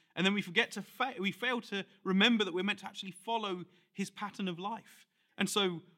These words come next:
worry and anxiety and challenges come into life and we don't know what to do with them.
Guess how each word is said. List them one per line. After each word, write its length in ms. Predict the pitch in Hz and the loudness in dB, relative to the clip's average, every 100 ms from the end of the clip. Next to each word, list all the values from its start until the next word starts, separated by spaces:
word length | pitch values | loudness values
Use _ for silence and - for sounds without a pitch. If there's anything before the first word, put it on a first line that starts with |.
| _ - | _ 0
worry 480 | 165 240 240 214 185 | 6 8 6 4 2
and 240 | 175 170 - | 0 -2 2
anxiety 640 | 208 160 220 226 202 185 | 2 2 0 -2 -4 -4
and 100 | 160 | -4
challenges 540 | 147 - 226 202 170 165 | -4 -4 -2 0 -2 -6
come 180 | - 196 | -4 -4
into 220 | 175 185 | -4 -2
life 320 | 220 214 170 | 2 2 0
and 200 | 170 160 - _ 165 | -4 -4 -10 _ -2
we 80 | |
don't 120 | 190 240 | 4 4
know 60 | |
what 160 | 240 165 | 2 -4
to 80 | 160 | -8
do 220 | 208 240 | -6 -4
with 140 | 190 | -4
them. 260 | 156 175 | -4 -6